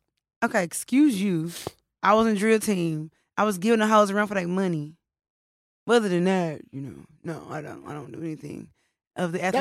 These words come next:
Speaker 1: athletic
Speaker 2: about
Speaker 1: variety.
Speaker 2: seventeen years ago?
Speaker 1: The thing is, I also do festivals in the summertime.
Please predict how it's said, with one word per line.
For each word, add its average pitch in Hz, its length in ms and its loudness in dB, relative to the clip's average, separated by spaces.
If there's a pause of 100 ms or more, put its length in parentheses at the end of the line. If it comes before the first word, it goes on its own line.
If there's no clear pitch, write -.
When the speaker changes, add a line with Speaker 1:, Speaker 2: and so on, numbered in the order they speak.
(100)
Speaker 1:
athletic 190 40 6
Speaker 2:
about 170 180 8
Speaker 1:
variety. 196 260 8
Speaker 2:
seventeen 214 460 4
years 233 260 2
ago? 240 240 -2
Speaker 1:
The 226 80 0
thing 302 300 6
is, 269 240 6
I 220 220 6
also 254 360 6 (320)
do 240 160 4
festivals 233 520 2
in 226 80 0
the 208 60 0
summertime. 254 640 2